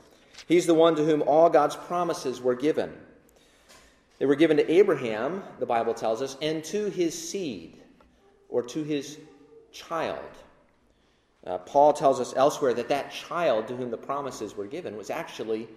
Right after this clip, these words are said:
Christ. He is the seed of Abraham. And Jesus is the son of Abraham. That's what Matthew tells us. And so all the promises that were given to Abraham ultimately come to him. They come to Jesus.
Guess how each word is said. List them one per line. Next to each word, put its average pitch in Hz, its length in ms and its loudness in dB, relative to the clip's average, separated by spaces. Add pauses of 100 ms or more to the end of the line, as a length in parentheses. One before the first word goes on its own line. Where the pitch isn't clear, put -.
(140)
Christ. - 720 -6 (220)
He 196 260 -6
is 143 160 -4
the 151 140 -4
seed 156 560 -4
of 147 140 -2
Abraham. 107 600 -2 (1300)
And 123 120 -16
Jesus 165 380 -6
is 220 160 -4
the 123 80 -4
son 143 200 -6
of 139 100 -4
Abraham. 110 320 -2
That's 120 160 -6
what 147 100 -4
Matthew 123 320 -4
tells 175 340 2
us. 113 200 2
And 139 100 -4
so 160 140 6
all 190 240 6
the 185 80 4
promises 196 640 -4
that 156 100 -2
were 165 140 0
given 220 380 -4
to 180 220 -6
Abraham 123 760 -4 (680)
ultimately 185 340 -8
come 180 220 -10
to 180 100 -10
him. 233 340 -12 (1600)
They 147 80 -14
come 127 280 -6
to 139 100 -8
Jesus. - 640 -14